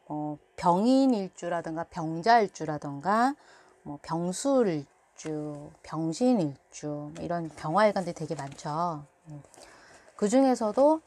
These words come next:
병화일간 남성분들 진행을 할게요. 남성분들은 굉장히 머리가 좋습니다. 굉장히 회전이 빠르고요. 그리고 뭔가를 잘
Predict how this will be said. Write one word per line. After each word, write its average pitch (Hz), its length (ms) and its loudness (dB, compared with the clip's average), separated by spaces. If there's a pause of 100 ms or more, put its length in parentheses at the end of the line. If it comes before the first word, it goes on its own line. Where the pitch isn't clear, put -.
병화일간 226 760 4
남성분들 160 1000 2 (240)
진행을 160 380 -8
할게요. 180 580 -2 (480)
남성분들은 226 1000 4
굉장히 208 220 4
머리가 180 220 2
좋습니다. 151 640 -8 (680)
굉장히 185 600 -2 (100)
회전이 294 300 4
빠르고요. 226 800 0 (420)
그리고 262 560 2 (1000)
뭔가를 254 300 4
잘 180 800 4